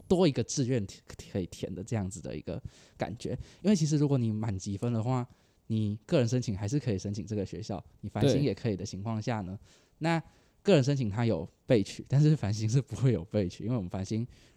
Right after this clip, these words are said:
Speaker 1: 如果录取了，我们就是一定要去念，不能再做选择。
Speaker 2: 嗯哼哼。
Speaker 1: 所以其实我个人是觉得，如果能用积分填上，就用积分填上就好。那如果你积分不够高的话，繁星就是多给你一个志愿的选择。
Speaker 2: 所以以，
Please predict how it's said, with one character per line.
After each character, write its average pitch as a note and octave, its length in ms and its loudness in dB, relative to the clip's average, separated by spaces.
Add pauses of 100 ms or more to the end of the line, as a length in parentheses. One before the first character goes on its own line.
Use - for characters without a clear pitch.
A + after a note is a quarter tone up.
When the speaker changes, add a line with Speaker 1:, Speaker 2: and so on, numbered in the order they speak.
Speaker 1:
如 C3+ 100 2
果 A#2+ 80 6
录 C#3+ 200 6
取 - 220 -4
了， D#2+ 240 -8
我 C#2 100 -10
们 - 240 -14
就 - 100 -6
是 A2+ 260 -4
一 G2+ 60 -8
定 A2 160 -4
要 A2+ 120 -2
去 G#2+ 180 -4
念， G2 180 -4
不 - 220 -8
能 F2+ 80 -6
再 F#2+ 140 -8
做 F2+ 220 -10
选 - 200 -14 (100)
择。 - 180 -16 (180)
Speaker 2:
嗯 C#3+ 200 4
哼 C3+ 180 4
哼。 C#3 40 2
Speaker 1:
所 B2+ 120 4
以 - 40 2
其 A#2+ 100 0
实 B2 260 -2 (460)
我 F#2 120 -10
个 D3+ 100 4
人 E3 120 10
是 D#3+ 100 6
觉 A#2+ 160 6
得， C3+ 320 12
如 D#3 100 12
果 C3+ 260 6 (280)
能 G2+ 100 2
用 C3+ 180 2
积 G2 200 -4
分 G#2+ 160 -6
填 F2+ 180 -8
上， G2+ 220 -4
就 G2+ 100 -6
用 G2 160 -4
积 - 160 -12
分 F2 160 -8
填 - 180 -12
上 F2+ 200 -10
就 F2+ 100 -12
好。 - 220 -16 (320)
那 C#3 80 -6
如 D3 60 0
果 C#3+ 80 2
你 A#2 60 2
积 G2+ 160 -6
分 B2 280 -2
不 - 160 -6
够 C#3+ 180 2
高 A2+ 160 -4
的 G#2+ 80 -4
话， A#2 100 -4
繁 G2 200 -8
星 A#2 120 -4
就 C3+ 60 -2
是 D3+ 260 0 (360)
多 A3 120 4
给 F3+ 140 0
你 A2 160 0
一 F#2+ 40 -4
个 G2+ 100 -6
志 B2+ 200 -6
愿 G#2+ 160 -2
的 F#2 100 -12
选 - 180 -16 (100)
择。 A#2 220 -16 (760)
Speaker 2:
所 - 180 4
以 C#4+ 120 8
以， - 300 -4